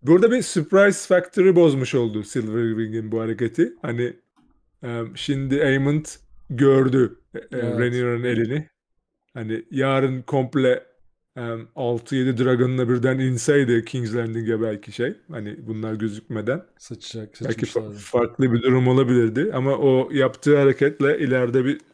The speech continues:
Speaker 1: e, sürpriz şeyi bozmuş oldu.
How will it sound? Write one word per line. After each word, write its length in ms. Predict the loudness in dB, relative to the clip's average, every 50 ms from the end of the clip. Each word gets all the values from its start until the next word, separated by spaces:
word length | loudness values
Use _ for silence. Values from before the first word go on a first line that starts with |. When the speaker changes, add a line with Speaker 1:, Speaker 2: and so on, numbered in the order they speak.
| _ _ _ _ _ _ _ _ _ _ _ _ _ _ -10
Speaker 1:
e, 220 | -8 -8 -6 -8
sürpriz 580 | -8 -8 -8 -8 -8 -8 -6 -4 -2 -2 -2 -4
şeyi 440 | -8 -10 -4 -2 0 2 2 2 2
bozmuş 420 | 2 2 2 2 0 0 0 0
oldu. 400 | 0 0 0 -2 -6 -10 -12 -12